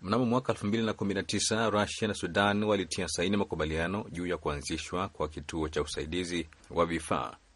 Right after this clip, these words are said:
kwa jeshi la wanamaji la Russia huko Port Sudan, na kituo hicho kinapaswa kuwa na wanajeshi mia tatu, kikitumiwa pia kujaza mafuta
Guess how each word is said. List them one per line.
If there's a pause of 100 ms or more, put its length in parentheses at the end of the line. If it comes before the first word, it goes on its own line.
(100)
kwa
jeshi
la
wanamaji
la
Russia (120)
huko
Port
Sudan, (460)
na
kituo
hicho
kinapaswa
kuwa
na
wanajeshi
mia
tatu, (280)
kikitumiwa
pia
kujaza
mafuta